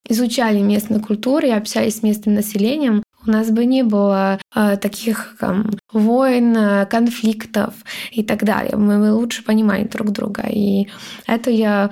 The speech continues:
э, точно взяла и из, э, с-, студенческих времен, когда я работала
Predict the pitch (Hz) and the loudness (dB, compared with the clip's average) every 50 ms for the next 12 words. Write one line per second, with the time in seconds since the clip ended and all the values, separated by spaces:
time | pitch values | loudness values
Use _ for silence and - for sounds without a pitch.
0 | - _ _ 226 214 208 208 202 202 - 220 214 220 233 220 208 202 208 202 202 | -6 _ _ -18 -8 -4 -4 -2 0 0 -2 -2 0 0 0 2 2 2 2 2
1 | 202 202 202 208 202 202 202 196 196 196 196 202 - - 208 214 214 - - - | 2 2 2 0 0 0 0 0 0 0 0 0 0 0 -2 -4 -4 -6 -8 -6
2 | 220 208 202 208 214 208 208 - - 220 - - - - 226 214 220 202 208 - | -4 -2 0 0 0 -2 -2 -4 -8 -10 -10 -8 -4 -2 0 2 2 0 -2 -4
3 | - - 220 196 202 196 196 196 220 254 262 - 208 190 180 190 190 190 180 180 | -8 -4 -2 0 0 2 2 2 0 0 -2 -4 -6 -4 -4 -2 -2 0 0 0
4 | 185 185 202 214 214 - 196 185 185 | 0 -2 -2 -4 -2 -4 -4 -4 -6